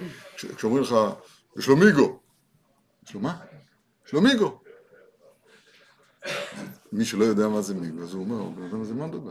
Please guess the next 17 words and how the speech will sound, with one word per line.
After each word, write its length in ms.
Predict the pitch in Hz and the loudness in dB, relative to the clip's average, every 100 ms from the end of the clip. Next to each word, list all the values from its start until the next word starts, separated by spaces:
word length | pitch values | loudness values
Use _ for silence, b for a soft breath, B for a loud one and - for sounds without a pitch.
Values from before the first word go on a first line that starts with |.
| - | -8
לגו, 400 | 101 160 190 - 110 | -4 -2 -4 -10 -10
לא, 80 | |
מה 160 | 143 165 | -12 -10
זה, 80 | 190 | -10
מה, 340 | 175 160 160 | -12 -12 -12
מה 140 | - 165 | -12 -14
זה 80 | |
מיגו?" 280 | 170 170 - - - - - | -14 -14 -16 -18 -20 -20 -6
"מיגו 220 | 120 131 117 | -2 0 0
דתקצה 480 | 117 - 104 131 | -2 -6 -10 -6
לבין 160 | 120 117 | -4 -4
השמשת 240 | 101 104 | -6 -10
דתקצה 240 | 113 98 113 | -10 -10 -10
לכולי 240 | 101 104 | -10 -10
עלמא?" 220 | 113 190 120 | -10 -10 -8
לא 80 | 123 | -6
הבנתי, 260 | 151 131 | -6 -10